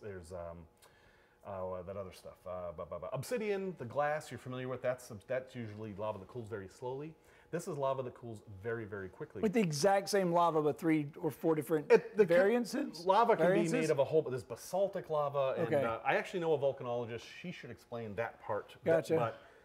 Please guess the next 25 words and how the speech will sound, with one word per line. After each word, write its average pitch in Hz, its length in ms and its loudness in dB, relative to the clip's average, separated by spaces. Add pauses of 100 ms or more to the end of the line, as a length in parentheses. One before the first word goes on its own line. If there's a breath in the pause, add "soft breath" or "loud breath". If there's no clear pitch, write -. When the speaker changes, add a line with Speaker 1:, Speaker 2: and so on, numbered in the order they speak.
(800 soft breath)
Speaker 1:
the 165 100 6
basic 180 480 2
thing 147 260 0
about 131 240 4
pumice 139 340 -4
is 120 140 -4
that, 117 400 0 (340)
someone's 123 280 -8
being 107 180 -8
mean, 101 220 -8
aren't 95 160 -10
they? 80 100 -8 (320 loud breath)
The 151 60 0
basic 196 340 0
thing 156 220 -4
about, 135 280 4 (180)
<laughs> - 140 -12
about 160 460 2
pumice 160 300 0
is 123 100 -6
that 131 140 2
it's 127 120 -8
cooled 139 280 -6
very 120 200 -2
quickly. 107 360 -8